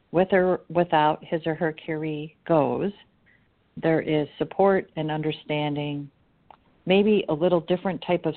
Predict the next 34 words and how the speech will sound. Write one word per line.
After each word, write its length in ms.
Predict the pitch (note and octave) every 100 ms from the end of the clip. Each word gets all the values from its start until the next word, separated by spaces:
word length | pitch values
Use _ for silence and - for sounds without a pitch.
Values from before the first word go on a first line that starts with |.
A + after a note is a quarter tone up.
| -
service, 400 | F#3 G3 A3 C#4 C#4 _ _ _ _ _ _
and 160 | E3+ E3
there 200 | E3 D#3+
is 400 | - E3 D#3 D3 - E3
an 180 | D#3+ -
easier 720 | F3 F3+ F3+ D#3+ E3 D#3+ D#3 _ _ _ -
way. 500 | C#3 C3+ G2+ - B2+ _ _ _ _ _ _ _ _ _ _ _ _ _ _ _ _ _ _ - -
So 200 | D#3+ D#3
I 160 | D3+
think 180 | - -
about 240 | D3+ D#3+
going 240 | D#3 D#3 D3+
to 60 | D#3
the 60 | D3+
grocery 480 | D#3 D3 - C3 -
store. 360 | C#3 B2+ - B2+ _ _ _ - - -
So 220 | D#3 D3+
what 200 | D#3+ E3+
if 100 | E3+ -
there 160 | D#3+
was 260 | D3+ D3+ D3 - D3+
a 320 | D3 C#3+ C#3 _ _ _ _ _ _ -
caregiving 380 | F#3+ F3 D#3 D3+
line 320 | C#3+ C#3 C#3+
at 120 | C#3
the 60 | C3+
grocery 440 | D3 C#3+ - C#3 -
store? 320 | C3+ - D3
If 140 | F3
you're 140 | G3 G3+
in 80 | G#3
a 40 |
caregiving 540 | - A3 A3 G#3 G#3+
experience, 640 | G3+ - - A3+ A#3 A#3